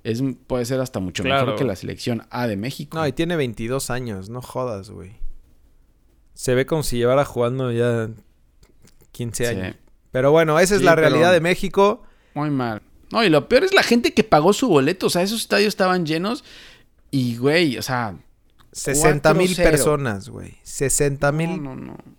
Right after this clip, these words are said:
Speaker 2: mexicanitos.
Speaker 1: No, es que tienen que dejar de, igual en el, en el, en el Chivas América, en el clásico, igual que acabó cero cero, igual
Speaker 2: Ujú.
Speaker 1: metieron no sé cuánta cantidad de personas. Pobrecita esta gente de Estados Unidos, está toda engañada, güey.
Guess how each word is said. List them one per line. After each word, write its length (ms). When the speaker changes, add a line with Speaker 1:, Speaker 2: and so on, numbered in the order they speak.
Speaker 2:
mexicanitos. 760
Speaker 1:
No, 100
es 160
que 60
tienen 300
que 160
dejar 420
de, 360
igual 320
en 140
el, 200
en 160
el, 280
en 180
el 180
Chivas 400
América, 640
en 60
el 160
clásico, 380
igual 220
que 80
acabó 220
cero 200
cero, 320
igual 320
Speaker 2:
Ujú. 80
Speaker 1:
metieron 320
no 80
sé 160
cuánta 300
cantidad 300
de 80
personas. 440
Pobrecita 520
esta 180
gente 480
de 120
Estados 320
Unidos, 220
está 160
toda 200
engañada, 600
güey. 280